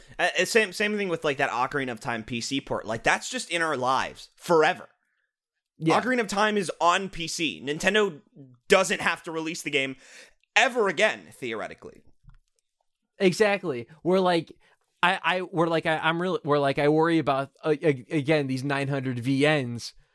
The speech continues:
Speaker 2: you know, 'cause the Switch Store is not gonna exist forever. I mean, I'm thinking about it right now, more, like, more pr-, pr-, time prescient is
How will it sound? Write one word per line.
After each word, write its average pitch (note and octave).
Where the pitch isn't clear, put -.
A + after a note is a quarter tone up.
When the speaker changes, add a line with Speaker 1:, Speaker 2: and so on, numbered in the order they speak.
Speaker 2:
you E3
know, C#3+
'cause C#3
the A3+
Switch -
Store D3
is C#3
not C3+
gonna C#3
exist B2+
forever. C3
I G#3
mean, A#3
I'm A3+
thinking D4+
about A#3
it F#3
right F3
now, F3
more, D#3
like, C#3+
more F3
pr-, -
pr-, -
time F3
prescient C#3
is D#3